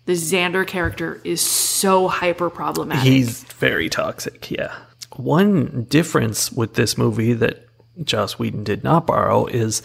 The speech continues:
Speaker 2: how very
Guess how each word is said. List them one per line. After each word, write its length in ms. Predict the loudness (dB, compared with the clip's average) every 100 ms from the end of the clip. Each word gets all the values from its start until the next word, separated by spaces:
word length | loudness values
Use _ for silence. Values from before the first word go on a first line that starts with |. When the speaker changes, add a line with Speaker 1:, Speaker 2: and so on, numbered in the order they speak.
| -10 -16 -20 _ _ _ -14
Speaker 2:
how 480 | 0 2 4 0 -6 -6
very 1080 | -4 -4 -4 2 4 4 2 2 0 -4